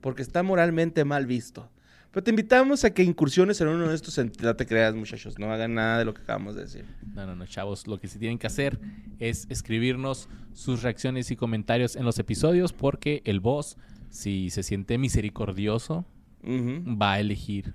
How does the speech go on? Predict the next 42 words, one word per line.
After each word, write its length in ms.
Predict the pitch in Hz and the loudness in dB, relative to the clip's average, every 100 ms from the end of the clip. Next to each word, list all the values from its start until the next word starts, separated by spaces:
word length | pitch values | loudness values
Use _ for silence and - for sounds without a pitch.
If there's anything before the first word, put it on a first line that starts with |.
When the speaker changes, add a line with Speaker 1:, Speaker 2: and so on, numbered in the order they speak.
| - | -8
Speaker 2:
el 160 | 113 | -8
de 80 | 98 | -8
ustedes. 680 | 92 - 85 - - - - - | -10 -6 -6 -6 -10 -10 -12 -18
Speaker 1:
Así 220 | 98 - | -12 -12
es. 340 | - - - - | -12 -18 -20 -16
Speaker 2:
Vamos 180 | 113 113 | -10 -8
a 40 | |
ver 80 | 98 | -6
si 120 | - | -6
ustedes 300 | 104 117 110 | 0 0 0
pueden 280 | - 123 123 | 2 2 2
hacer 360 | - - 131 117 | -2 0 0 0
reír 260 | 117 110 104 | 0 2 2
al 120 | 104 | 0
boss, 240 | 98 92 | -2 -4
que 200 | - 85 | -8 -10
está 180 | - 107 | -10 -6
muy 120 | 135 | -4
cabrón, 340 | 175 151 123 123 | -2 -2 -2 -2
güey, 140 | 113 | 0
¿eh? 160 | 151 208 - | 0 0 -4
Speaker 1:
Está 240 | - - 120 | -18 -8 -2
cabrón. 500 | 139 127 113 156 190 - - - - | 2 2 2 -2 -6 -14 -20 -20 -14
Ujú. 300 | 113 113 107 120 | -12 -10 -12 -12
Speaker 2:
No 140 | 127 110 | -8 -2
cualquiera. 440 | 127 120 110 101 - - - | -2 -2 -8 -8 -16 -18 -10
Speaker 1:
Y 80 | - | 0
Speaker 2:
No. 60 | 135 | 4
Speaker 1:
luego, 280 | 131 147 - | 4 4 2
más 280 | 123 143 - | 2 2 2
cuando 680 | 196 170 135 120 110 110 107 | 2 4 4 4 2 -2 0
viene 220 | 113 147 | 2 4
de 40 | 139 | 4
mal 180 | 127 | 4
humor, 280 | 139 117 123 | 2 2 0
güey. 140 | 120 107 - - - _ - | -2 -10 -18 -20 -20 _ -4
Speaker 2:
Uf. 260 | 92 - - 117 - - - | -4 -4 -14 -16 -20 -20 -20
Speaker 1:
Cuando 160 | - - | -16 -8
viene 100 | 156 | -2
de 60 | |
mal 160 | 160 175 | 0 0
humor, 240 | 185 202 | 0 -4